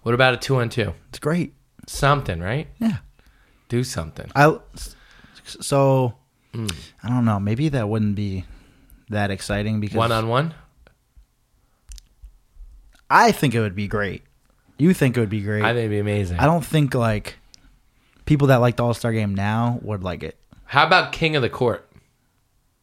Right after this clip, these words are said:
Speaker 2: Yeah. I mean, so
Speaker 1: So it's
Speaker 2: that's
Speaker 1: like
Speaker 2: all the shit that I watch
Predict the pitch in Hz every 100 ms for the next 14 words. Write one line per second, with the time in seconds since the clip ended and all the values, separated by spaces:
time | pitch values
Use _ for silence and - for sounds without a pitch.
0 | - 196 123 85 - _ - 156 151 135
1 | - - - 156 135 139 175 131 214 196
2 | 170 - 180 143 135 123 135 127 135 135
3 | 139 -